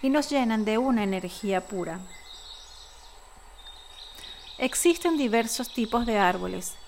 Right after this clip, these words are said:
y con ellos sus beneficios.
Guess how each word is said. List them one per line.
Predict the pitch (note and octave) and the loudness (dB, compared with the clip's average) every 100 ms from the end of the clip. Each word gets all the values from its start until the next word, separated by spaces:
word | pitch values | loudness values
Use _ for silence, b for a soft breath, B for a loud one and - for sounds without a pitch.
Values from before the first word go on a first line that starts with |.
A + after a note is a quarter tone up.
| - - | -18 -6
y | A#3 | -4
con | A3 G3+ G3+ | 0 2 2
ellos | A#3+ C4 D4+ - - | 2 0 -2 -4 -10
sus | - C#4+ C4 | -2 -2 2
beneficios. | C#4 C4+ B3+ - - - F3 - | 2 2 2 -2 -4 -8 -8 -10